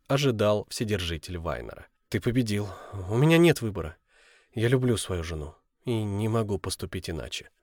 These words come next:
«Ну что же, нам не стоит доверять предсказаниям. Они имеют свойство не сбываться. Дорогие зрители, вы наблюдали самое глобальное шоу в мире. Вайнер.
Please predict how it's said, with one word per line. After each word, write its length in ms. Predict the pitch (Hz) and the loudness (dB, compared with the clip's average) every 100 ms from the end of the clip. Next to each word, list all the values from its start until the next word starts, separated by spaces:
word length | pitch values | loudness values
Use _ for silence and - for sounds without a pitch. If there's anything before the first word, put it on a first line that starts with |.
| _ | _
«Ну 420 | - 101 190 294 | 0 6 6 6
что 340 | 269 - 190 98 | 4 6 8 8
же, 180 | 67 - - - | 4 -8 -14 -14
нам 380 | 98 85 113 208 | -6 4 6 6
не 100 | 254 | 4
стоит 340 | - 220 262 | 10 10 10
доверять 340 | 233 247 233 - | 8 10 10 10
предсказаниям. 840 | 147 139 - 131 107 80 69 73 - | 6 6 6 6 6 2 -2 -8 -4
Они 320 | 113 160 269 | 4 4 6
имеют 240 | 262 254 240 | 4 6 4
свойство 600 | 147 180 - 180 175 143 - | 8 8 8 8 8 6 4
не 140 | 175 | 6
сбываться. 640 | 185 151 147 110 - - - - - - 117 | 6 6 2 2 -2 -6 -10 -14 -20 -16 -10
Дорогие 760 | 98 90 90 135 165 185 208 | -6 -2 8 10 10 8 6
зрители, 680 | 190 208 208 143 107 82 67 80 | 8 8 8 6 4 2 -2 -10
вы 340 | 78 82 156 | -6 4 8
наблюдали 480 | 185 180 185 190 190 | 10 10 12 12 12
самое 500 | - 180 190 190 190 | 10 10 12 12 12
глобальное 680 | 180 175 160 165 165 165 156 | 12 10 12 12 12 8 6
шоу 400 | - 135 139 131 | 6 6 6 4
в 60 | |
мире. 480 | 127 120 80 - - - | 4 4 2 -2 -10 -14
Вайнер. 960 | - 87 92 135 143 98 65 - - | -8 -4 6 8 8 8 4 -6 -16